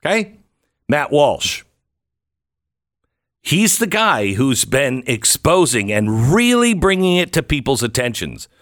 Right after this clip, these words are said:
especially at Vanderbilt. That's, that's him.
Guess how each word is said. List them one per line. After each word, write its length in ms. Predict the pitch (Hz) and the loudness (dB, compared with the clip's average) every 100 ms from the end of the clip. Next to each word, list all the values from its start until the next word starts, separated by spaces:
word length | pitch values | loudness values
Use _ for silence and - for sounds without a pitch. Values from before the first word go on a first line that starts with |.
| _ _ _ - | _ _ _ -4
especially 1040 | 147 - - 202 202 143 107 92 120 - | -2 0 0 0 0 -2 -2 -2 -4 -4
at 140 | - 117 | -6 -2
Vanderbilt. 640 | 147 180 131 78 62 - _ _ _ _ _ _ - | -2 -2 -2 -4 -10 -12 _ _ _ _ _ _ -2
That's, 360 | 143 180 - | -2 0 -2
that's 380 | - - 220 - | -2 -4 -2 0
him. 500 | 202 220 147 92 - | 0 2 0 -4 -16